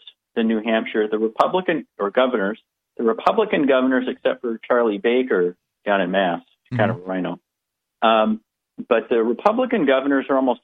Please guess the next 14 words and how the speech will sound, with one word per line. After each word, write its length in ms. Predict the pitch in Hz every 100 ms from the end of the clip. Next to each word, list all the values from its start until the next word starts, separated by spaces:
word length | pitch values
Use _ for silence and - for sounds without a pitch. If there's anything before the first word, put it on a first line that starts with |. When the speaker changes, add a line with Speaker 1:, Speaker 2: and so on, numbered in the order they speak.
| -
Speaker 1:
all 300 | 143 175 143
better 400 | 143 156 143 110
than 520 | 110 110 107 104 107 _ _ _ _ _ -
Sununu. 480 | 117 117 117 90 85
I 280 | - - 135
think 180 | - 190
in 100 | 165
one 80 | 151 151
of 100 | 139
the 80 | 127 -
calls 380 | 139 135 135 131
with 160 | 123 110
the, 260 | 123 110 110 107 101 98 -
uh, 420 | 127 _ 135 -